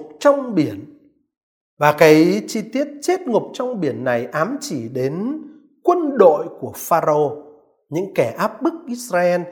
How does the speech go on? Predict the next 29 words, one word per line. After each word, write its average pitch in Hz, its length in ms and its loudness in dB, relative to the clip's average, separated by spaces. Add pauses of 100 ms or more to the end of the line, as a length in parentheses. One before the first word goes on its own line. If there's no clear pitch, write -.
(260)
bị 185 320 -2
chết 277 160 -2 (100)
đuối 226 360 2
ở 269 260 -6
trong 175 240 -6
biển 123 180 -4
Đỏ. 110 440 -6 (140)
Sách - 180 -4
Xuất 262 240 0
Hành 127 240 -2 (300)
chương 160 280 -4
mười 123 120 -4
bốn 165 560 -4 (280)
câu 151 300 0 (260)
hai 160 240 -2
mươi 135 180 -6
bảy. 120 180 -12 (1300)
À, - 80 -4
như 180 160 2
vậy, 214 140 8 (540)
hình 185 160 2
ảnh 120 400 -2
của 127 160 -4 (100)
cuộc - 220 -4
xuất - 240 -4 (120)
hành 131 220 -2 (380)
đã 165 260 0
trở 123 180 -2
lại, 113 260 -8